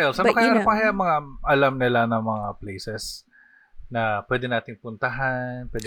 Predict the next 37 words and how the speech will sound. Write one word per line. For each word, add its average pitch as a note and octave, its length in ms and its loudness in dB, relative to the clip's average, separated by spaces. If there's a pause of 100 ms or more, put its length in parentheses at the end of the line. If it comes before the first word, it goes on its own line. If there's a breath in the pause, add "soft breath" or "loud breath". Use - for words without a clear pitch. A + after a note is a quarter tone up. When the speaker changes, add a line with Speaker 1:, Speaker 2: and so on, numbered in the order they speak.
Speaker 1:
natin, - 160 -2
Speaker 2:
Oh, D#4 240 2
Speaker 1:
di A#2+ 80 -10
ba? A#2+ 160 -2
Speaker 2:
I B3 80 2
have A3 240 0
one A3 160 0
for F#3+ 160 -2
you. F3+ 400 -2
Speaker 1:
Hmm. C3+ 240 -14 (160)
Speaker 2:
I G#3 160 2
have F#3+ 160 4
one F#3+ 160 2
for G3 80 -2
you. F3 320 4 (720 loud breath)
Um, G#3 320 2 (160)
I've A#3+ 160 4
seen B3 320 2
it B3+ 80 2
a - 20 0
couple C#4 220 0
of C#4+ 160 0
times D4+ 640 -2
on A3+ 160 6
my A3+ 160 4
Speaker 1:
Uh-huh. F#3+ 60 -4
Speaker 2:
way F#3 260 2
to B3 80 4
Z-, - 240 -6
to - 240 -4
Su-, G3+ 560 0
to F#3 80 2
Subic, G3 640 2
Zambales, F#3 640 2 (420 loud breath)
and A#3 160 2
I A3 80 4
was B3+ 240 -2